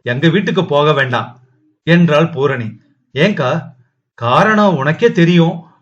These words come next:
நான் சொல்லணுமா?" நர்மதா தலை குனிந்தபடி உட்கார்ந்திருந்தாள். பூரணி அரை மனசோடு போகிறாள் என்பதும் புரிந்தது. அன்று பட்டப்பா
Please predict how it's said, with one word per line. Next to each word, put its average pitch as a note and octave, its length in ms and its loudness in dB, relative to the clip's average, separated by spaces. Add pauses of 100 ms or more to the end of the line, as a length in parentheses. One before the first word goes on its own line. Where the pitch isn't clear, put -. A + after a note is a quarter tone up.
(140)
நான் D#3 240 0
சொல்லணுமா?" D#3 480 0 (800)
நர்மதா F#3 400 0 (260)
தலை C#3 200 0 (100)
குனிந்தபடி E3+ 560 0
உட்கார்ந்திருந்தாள். A2+ 680 -4 (520)
பூரணி A3 360 4 (380)
அரை F#3 240 0
மனசோடு E3+ 440 0 (100)
போகிறாள் D3+ 440 0 (200)
என்பதும் C#3 420 -4
புரிந்தது. B2+ 420 -6 (640)
அன்று F3+ 320 2 (140)
பட்டப்பா A3 420 -2